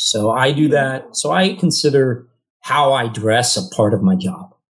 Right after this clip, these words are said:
and as part of the sales part of teaching, you know, and the selling of it and the performance art of it.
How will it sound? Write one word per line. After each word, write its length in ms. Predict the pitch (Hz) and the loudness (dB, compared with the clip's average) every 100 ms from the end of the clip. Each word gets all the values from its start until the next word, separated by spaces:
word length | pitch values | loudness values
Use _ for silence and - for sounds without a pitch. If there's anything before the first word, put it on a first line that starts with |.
| - | -4
and 340 | 107 101 101 - | 0 2 0 0
as 260 | 104 98 | 0 0
part 340 | - - 117 113 | -4 0 2 2
of 140 | 104 | 0
the 280 | 110 101 95 | 0 0 -2
sales 540 | - - 117 117 107 | -2 0 0 0 -4
part 280 | - 107 95 | -6 -4 -4
of 100 | 95 | -6
teaching, 380 | - 95 - - - | -6 -6 -6 -16 -8
you 100 | 123 | 0
know, 120 | 120 | 0
and 100 | 113 | 0
the 60 | 110 | 0
selling 520 | - 123 107 92 90 | 0 0 0 -4 -6
of 80 | 92 | -10
it 140 | - _ | -14 _
and 140 | 110 | -2
the 80 | 95 | -2
performance 640 | 92 110 - 104 101 92 - | -2 -4 0 2 2 0 -6
art 180 | 90 | -6
of 140 | 98 - | -6 -8
it. 140 | 95 | -10